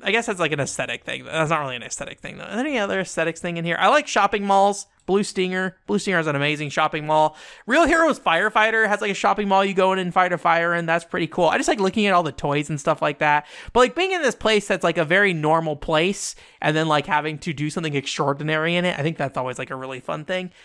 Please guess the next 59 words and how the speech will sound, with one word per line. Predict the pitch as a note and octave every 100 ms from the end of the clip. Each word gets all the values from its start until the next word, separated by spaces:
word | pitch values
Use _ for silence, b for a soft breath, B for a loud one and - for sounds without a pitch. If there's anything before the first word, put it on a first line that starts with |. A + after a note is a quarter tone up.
| b b
And, | D#3 D3+ D#3
and, | F3
like, | F3+ F3
when, | G3+ G3
when | F#3+
they | G3+
do | B3+
a | A#3+
really | A3 F#3
good | D#3+
job | D#3+ D#3
of, | C#3
like, | C#3
not | C3 C3+ D3 D3+ D#3
making | D3 C#3+ D3
it | C3 -
feel | D3+
like | C#3 C3+
a | B2+
video | C3 C3
game | C3
environment, | B2 A#2+ A#2+ B2 C3
when | C#3
it | -
feels | F#3 E3+
more | D3+ E3+
like | E3 D#3
a |
store | C#3 - D#3+ D3 C#3 C3+ B B B
than, | D3
like, | C#3 C3 -
everything | E3 C#3+ C#3 D3
has | F#3+ C3
waist-high | C3+ C3+ - C3+
cover | B2+ C#3 C3
kind | - D3
of | C#3
thing. | D3 -
So | - - - B B
I | B3
think | C4+
it's, |
like, | G3+
a | E3
general | C3+ D#3 D3+ D3+ C#3
rule, | C#3 C#3 C3+
not | C3+ C3
just | B2+
those | D3+ A#2+
two | D#3
games. | C3+ A#2+ A2+
Those | C3+ C#3+
are |
the | C#3
two | C#3
that | C3 A#2
came | - A#2+
to | A2
mind. | A2 A2+ A2+